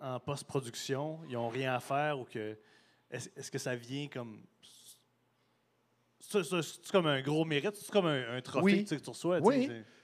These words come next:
Speaker 2: Oui, oui, quand il y a presque rien à faire. Moi, j'ai parlé à celui qui a mixé, puis il dit, « Man, euh, je sais pas comment t'as fait. Pas de perchiste, t'as tout fait tout seul, parce que normal, pour vrai, je devrais pas dire ça, parce que normalement, sur de la fiction, un preneur de son devrait toujours avoir son assistant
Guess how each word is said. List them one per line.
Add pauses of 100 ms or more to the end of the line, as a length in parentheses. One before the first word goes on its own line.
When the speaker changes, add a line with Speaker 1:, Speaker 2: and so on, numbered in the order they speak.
(120)
Speaker 2:
Oui,
oui,
quand
il
y
a
presque
rien
à
faire.
Moi,
j'ai
parlé
à
celui
qui
a
mixé,
puis
il
dit, «
Man,
euh, (760)
je
sais
pas
comment
t'as
fait. (340)
Pas
de
perchiste,
t'as
tout
fait
tout
seul,
parce
que
normal, (380)
pour
vrai,
je
devrais
pas
dire
ça,
parce
que
normalement,
sur
de
la
fiction, (340)
un
preneur
de
son
devrait
toujours
avoir
son
assistant